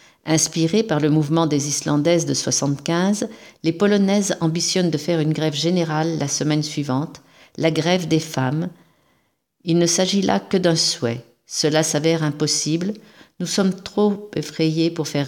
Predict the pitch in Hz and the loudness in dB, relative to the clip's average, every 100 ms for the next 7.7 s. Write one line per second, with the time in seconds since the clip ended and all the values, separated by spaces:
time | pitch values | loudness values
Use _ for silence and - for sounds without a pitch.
0 | 139 165 165 156 160 143 135 123 131 117 | 0 2 4 2 2 2 0 0 -4 -4
1 | 135 131 _ _ _ 160 170 170 170 165 | -8 -14 _ _ _ 0 2 4 2 2
2 | 170 165 151 151 143 143 160 208 180 160 | 2 2 2 2 2 2 2 0 -2 -2
3 | 170 165 160 - 160 160 - 151 - 170 | 0 0 0 -4 -2 -4 -2 -4 -2 -2
4 | 175 - - 165 156 151 143 160 160 160 | -2 -2 0 0 0 -2 -2 -4 -2 -4
5 | 160 143 123 123 - _ _ _ _ _ | -2 -2 -2 -6 -16 _ _ _ _ _
6 | _ _ 127 151 147 - 147 165 170 143 | _ _ -6 -4 -2 -2 0 0 0 -2
7 | 143 139 139 139 147 190 214 | -2 -2 -2 -2 0 2 0